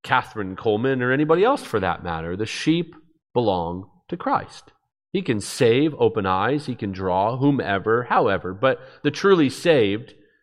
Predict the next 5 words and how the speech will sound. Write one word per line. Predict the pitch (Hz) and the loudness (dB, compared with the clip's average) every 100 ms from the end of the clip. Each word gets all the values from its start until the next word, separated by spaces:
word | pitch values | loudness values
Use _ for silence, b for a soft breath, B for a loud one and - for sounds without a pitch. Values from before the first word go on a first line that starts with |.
| b | b
don't | 143 160 - | 2 2 2
stay | - - 160 156 101 110 104 _ _ _ _ | -10 -4 2 2 2 -2 -10 _ _ _ _
in | 131 127 | 0 0
these | 117 113 | 0 -4
places. | - 190 202 - 78 - | -2 0 0 -2 -14 -16